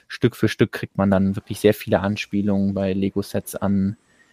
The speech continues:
ja, die ganzen alten Ritterfraktionen und vielleicht,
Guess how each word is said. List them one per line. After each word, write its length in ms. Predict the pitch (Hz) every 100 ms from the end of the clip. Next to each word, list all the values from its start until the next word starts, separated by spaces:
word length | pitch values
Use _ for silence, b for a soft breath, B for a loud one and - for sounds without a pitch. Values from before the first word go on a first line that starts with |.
| b b b -
ja, 180 | 104 -
die 60 | 110
ganzen 300 | 113 113 -
alten 260 | 95 104 113
Ritterfraktionen 1040 | - 120 - - - 117 110 113 110 107 - _ _
und 520 | 104 98 98 98 - -
vielleicht, 680 | - 98 101 - - -